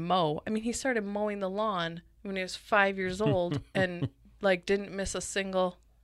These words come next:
Speaker 2: Yeah. So he pays
Speaker 1: It's like,
Speaker 2: attention to
Speaker 1: "Holy
Speaker 2: detail.
Speaker 1: smokes."
Speaker 2: Right.
Speaker 1: <laughs>
Speaker 2: So let's just bring it back to the
Speaker 1: Sure,
Speaker 2: scenario,
Speaker 1: yeah.
Speaker 2: right? And just see what happens. I don't know where it's gonna go,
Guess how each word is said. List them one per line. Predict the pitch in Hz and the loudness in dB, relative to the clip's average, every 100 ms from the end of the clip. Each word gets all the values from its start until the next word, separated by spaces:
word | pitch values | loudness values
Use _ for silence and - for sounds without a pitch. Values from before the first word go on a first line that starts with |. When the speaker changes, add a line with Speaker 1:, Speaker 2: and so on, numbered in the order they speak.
| _ 117 | _ 2
Speaker 2:
Yeah. | 117 92 - _ _ | 2 0 -8 _ _
So | - 104 | -10 -10
he | |
pays | 95 113 | 0 0
Speaker 1:
It's | 110 | 2
like, | - | 2
Speaker 2:
attention | 117 107 - | 2 0 -2
to | 95 | 0
Speaker 1:
"Holy | - 240 | 4 4
Speaker 2:
detail. | 226 135 127 127 | 6 6 6 4
Speaker 1:
smokes." | 123 262 254 233 220 - - - - - | 0 -6 -8 -8 -12 -14 -16 -16 -16 -8
Speaker 2:
Right. | 98 95 - - - | -4 -4 -8 -16 -6
Speaker 1:
<laughs> | - - - - - | -6 -6 -14 -14 0
Speaker 2:
So | 180 | 4
let's | 208 - | 4 4
just | 247 | 2
bring | 190 185 | 4 4
it | 156 | 6
back | 156 - | 6 6
to | |
the | 139 | 4
Speaker 1:
Sure, | 117 131 | 4 4
Speaker 2:
scenario, | 147 107 80 | 4 4 2
Speaker 1:
yeah. | 95 | 4
Speaker 2:
right? | 131 - - - - | 4 2 -4 -12 0
And | 131 127 | 2 4
just | 139 - | 4 4
see | 151 | 4
what | 139 120 | 6 4
happens. | 120 143 104 101 - - - | 4 2 -2 0 -2 -2 0
I | |
don't | 214 165 | 2 4
know | 147 | 4
where | 247 131 | 4 2
it's | 98 - | 0 -6
gonna | 110 - | -6 -8
go, | - - | -6 -6